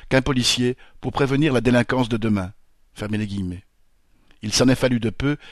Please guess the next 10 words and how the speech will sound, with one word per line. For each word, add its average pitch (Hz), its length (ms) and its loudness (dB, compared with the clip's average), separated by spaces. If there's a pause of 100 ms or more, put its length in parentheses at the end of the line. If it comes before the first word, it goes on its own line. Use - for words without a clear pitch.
(140)
qu'un 120 100 2
ministre 147 400 4
de 123 80 -2
la 120 100 0
Défense 127 600 0
en 113 100 2
exercice 120 640 -2 (300)
dénonce 143 420 2
le 110 60 -4
gaspillage 120 720 0